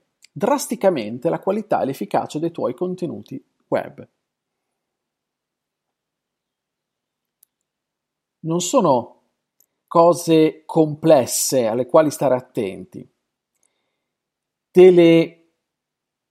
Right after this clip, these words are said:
ripeto in modo veloce e sinteticissimo. Vado per titoli. Errore uno, ignorare l'ottimizzazione seo.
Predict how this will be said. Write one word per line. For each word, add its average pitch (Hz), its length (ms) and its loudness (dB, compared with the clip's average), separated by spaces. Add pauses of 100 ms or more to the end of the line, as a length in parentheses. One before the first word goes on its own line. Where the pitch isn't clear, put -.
(200)
ripeto 151 800 2
in 139 120 -10
modo 143 720 -2
veloce 220 760 -2 (100)
e 156 380 -4 (1160)
sinteticissimo. - 920 -8 (380)
Vado 151 240 -6
per 160 180 -4
titoli. 151 400 -8 (640)
Errore 240 400 4
uno, 170 320 -2
ignorare 180 540 0
l'ottimizzazione 190 720 -4
seo. 175 500 -4